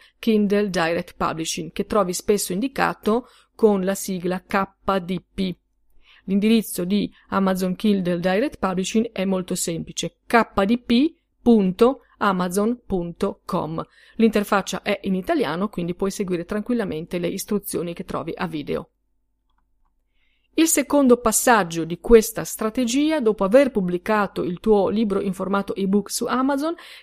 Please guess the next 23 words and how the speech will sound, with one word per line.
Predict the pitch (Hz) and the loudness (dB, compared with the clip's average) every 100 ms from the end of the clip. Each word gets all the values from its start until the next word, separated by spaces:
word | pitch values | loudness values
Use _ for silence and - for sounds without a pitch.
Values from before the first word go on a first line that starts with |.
| - | -8
ti | 226 | -2
consiglio | 285 294 339 330 | 0 2 2 2
di | 226 | 0
pubblicare | - 262 233 262 - 285 196 165 - | 0 0 2 0 0 0 0 -2 -4
il | 254 277 | -2 0
tuo | 233 214 | 2 2
libro | 202 170 170 | 2 -4 -6
sempre | - 330 294 208 185 | -2 0 0 0 -4
in | - 254 | 0 0
formato | 190 190 208 247 190 - | 0 -2 0 0 0 -4
ebook | - 302 220 247 - 320 _ | -2 2 2 0 -4 -6 _
su | - - 269 294 | -4 0 0 -2
Kobo, | - 208 170 165 180 - _ _ _ - - | -4 -2 0 0 -2 -4 _ _ _ -20 -12
iscrivendoti | - 247 311 277 277 320 - 302 | -4 -2 2 4 4 2 0 0
anche | 214 226 254 | 0 -2 0
qui | 262 - | 0 0
direttamente | 190 277 269 240 330 247 180 196 269 277 | -2 0 0 0 -2 -2 -2 0 0 0
al | 233 240 | -2 -2
programma | 294 247 160 180 202 | -2 0 0 -2 -4
che | 285 | -6
si | 285 | -8
chiama | 247 160 214 - | -6 -4 -6 -4
Kobo | 220 190 190 233 | 0 2 4 4